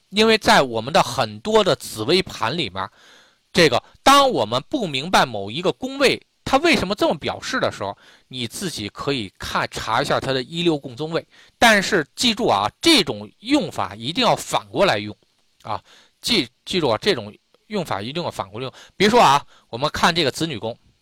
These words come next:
哎，子女宫它给你表现出的是什么？天机左辅零星啊，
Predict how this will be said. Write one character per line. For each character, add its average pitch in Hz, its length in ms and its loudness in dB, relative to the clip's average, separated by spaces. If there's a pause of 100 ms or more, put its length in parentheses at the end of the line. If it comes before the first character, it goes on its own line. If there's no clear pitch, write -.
(120)
哎， 139 160 0
子 285 180 0
女 339 100 0
宫 233 160 -2
它 233 120 4
给 240 100 0
你 233 60 -4
表 113 180 0
现 160 160 0
出 190 160 -2
的 165 100 2
是 123 140 -4
什 104 100 -8
么？ 110 160 -4 (1000)
天 214 400 2
机 202 400 -6 (200)
左 156 280 0
辅 107 200 -6
零 107 240 -8
星 165 220 -6 (300)
啊， 98 240 -6